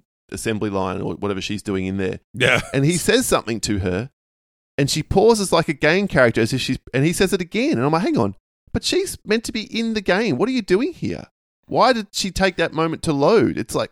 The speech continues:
Speaker 1: uh, again, I know this is my pet, pet peeve, and your binge lords will know this too, but when the, when the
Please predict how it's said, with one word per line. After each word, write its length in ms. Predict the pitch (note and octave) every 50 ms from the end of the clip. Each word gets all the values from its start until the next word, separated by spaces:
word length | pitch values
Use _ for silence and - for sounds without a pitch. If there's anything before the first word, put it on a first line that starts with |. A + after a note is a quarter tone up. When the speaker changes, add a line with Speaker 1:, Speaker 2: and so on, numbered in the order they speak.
| _
Speaker 1:
uh, 60 | - G#2+ - _ _ _ _ _ _ _ _ _ _
again, 380 | - C3+ - - D#3+ D3+ C#3 - -
I 100 | B2+ C3+
know 180 | C#3+ D3 C#3
this 120 | C3+ B2+ -
is 140 | D3+ A2
my 100 | A2+ A#2
pet, 240 | G#2+ - A#2+ - -
pet 220 | - C3 B2+ - -
peeve, 240 | A2+ A#2 A#2+ A#2
and 100 | G#2+ G#2+
your 260 | A2 A2+ A2+ A2 F#2+ - _ -
binge 180 | B2+ B2 A2+
lords 220 | A2+ A2 G#2 - -
will 80 | A2
know 160 | G#2 A2 A2+
this 160 | G#2 G#2 - -
too, 280 | - F3+ F3+ D#3+ B2+
but 140 | G#2 G2+ - - _ _ _ - _ _ _ -
when 180 | B2+ D3+ D#3+ D#3+
the, 140 | D#3+ D#3 - -
when 260 | - D3 D#3 D3 - - -
the 120 | D3+ C#3+